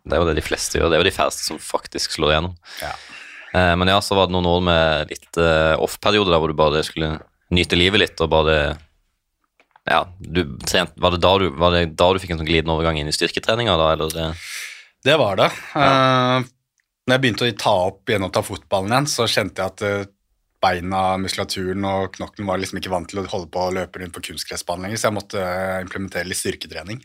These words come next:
Speaker 1: Mm.
Speaker 2: for å i det hele tatt kunne spille fotball.
Speaker 1: Ja.
Speaker 2: Så startet med tung benstyrke, hadde, husker ikke navnet på han, men skjæra til han. Vi hadde en P T på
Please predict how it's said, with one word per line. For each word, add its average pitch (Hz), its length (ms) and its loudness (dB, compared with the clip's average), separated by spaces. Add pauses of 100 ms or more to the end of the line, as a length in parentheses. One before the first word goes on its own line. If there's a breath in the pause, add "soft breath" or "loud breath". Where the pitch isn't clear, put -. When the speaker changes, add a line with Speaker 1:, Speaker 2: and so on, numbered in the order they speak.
(140)
Speaker 1:
Mm. 95 220 0 (480)
Speaker 2:
for 90 160 -10
å 92 140 -4 (680 loud breath)
i - 20 -8
det 95 140 0
hele 87 80 -6
tatt 95 260 -6 (240)
kunne 87 240 -6
spille 92 240 -6
fotball. 113 380 -8 (320 loud breath)
Speaker 1:
Ja. 95 160 2 (840 loud breath)
Speaker 2:
Så 117 520 4
startet 117 500 2
med 120 300 4 (140)
tung 123 340 2
benstyrke, 110 680 2
hadde, 104 500 -2 (340)
husker - 300 -8
ikke 104 160 -8
navnet 87 260 -4
på 98 80 -2
han, 117 160 -2 (380 loud breath)
men 101 160 -2
skjæra 95 320 -2
til 104 100 2
han. 127 240 2
Vi 120 100 0
hadde 101 240 2 (220)
en 101 140 -2
P 110 120 2 (220)
T 107 120 -4
på 101 180 -4